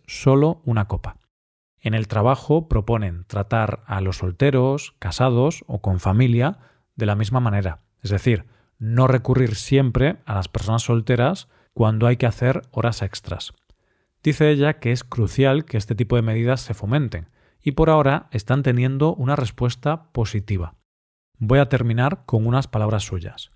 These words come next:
Todo el mundo tiene que ser consciente de dos cosas. Si algo es bueno para una persona que vive sola,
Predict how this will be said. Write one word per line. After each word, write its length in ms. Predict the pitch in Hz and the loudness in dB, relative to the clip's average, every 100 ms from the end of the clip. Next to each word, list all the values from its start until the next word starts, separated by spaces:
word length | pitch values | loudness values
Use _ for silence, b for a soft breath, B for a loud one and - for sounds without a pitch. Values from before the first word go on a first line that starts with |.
| _ _ _ - _ _ | _ _ _ -20 _ _
Todo 160 | 151 165 | 4 4
el 60 | |
mundo 340 | 139 135 135 143 | 4 2 2 0
tiene 180 | 123 | -2
que 80 | 120 | -2
ser 180 | 113 113 | -4 -4
consciente 680 | 107 101 110 127 123 143 233 | -2 -4 -2 -2 0 -2 -2
de 180 | 170 107 | -4 -2
dos 220 | 107 120 | 0 -2
cosas. 480 | - 92 90 87 - _ _ _ _ | -2 -6 -6 -14 -18 _ _ _ _
Si 160 | - | -2
algo 180 | 127 135 | 2 2
es 80 | 123 | 2
bueno 320 | 123 117 92 | 2 2 0
para 140 | 98 107 | -2 0
una 180 | 123 | 0
persona 380 | 110 101 120 95 | -2 -2 -2 -4
que 120 | - | -2
vive 180 | 104 110 | -2 -2
sola, 440 | 117 139 120 175 | 0 2 2 0